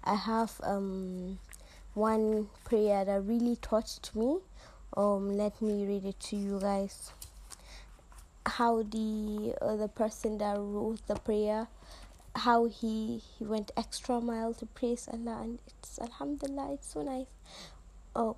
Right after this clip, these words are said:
okay, it goes like this. "Oh Allah,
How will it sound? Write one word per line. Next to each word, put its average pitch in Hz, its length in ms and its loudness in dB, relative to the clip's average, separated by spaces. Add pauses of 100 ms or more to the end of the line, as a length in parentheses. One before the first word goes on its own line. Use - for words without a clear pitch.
okay, - 280 -2 (100)
it - 160 -4
goes 226 340 2
like 202 260 -2
this. 214 300 -6 (200)
"Oh 233 200 6
Allah, 214 500 0